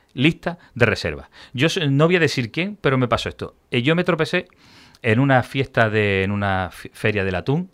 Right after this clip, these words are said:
de las primeras, con una persona que me dijo, "No, yo aprobé el examen, me tuve que estudiar hasta la Constitución de Franco." Y digo, "Ay, aprobaste, ¿no?"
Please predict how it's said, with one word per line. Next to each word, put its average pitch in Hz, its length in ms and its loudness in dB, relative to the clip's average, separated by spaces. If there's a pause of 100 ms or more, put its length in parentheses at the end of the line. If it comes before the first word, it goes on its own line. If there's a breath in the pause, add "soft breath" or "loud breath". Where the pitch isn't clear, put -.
de 95 120 -8
las 90 100 -4
primeras, 139 400 -2 (320 soft breath)
con 165 140 2
una 165 160 6
persona 95 420 -4 (760 soft breath)
que 127 120 6
me 113 100 6
dijo, 80 360 -4 (480 loud breath)
"No, 170 180 6
yo 143 160 6
aprobé 180 280 6
el 175 60 4
examen, 131 480 0 (180 soft breath)
me 127 200 6
tuve 190 260 8
que 180 80 -2
estudiar 170 380 2
hasta 208 220 0
la 180 100 6
Constitución 147 500 2
de 143 80 6
Franco." 95 460 0 (760)
Y 117 60 -2
digo, 110 200 2
"Ay, 139 180 8
aprobaste, 110 520 6
¿no?" 147 280 -2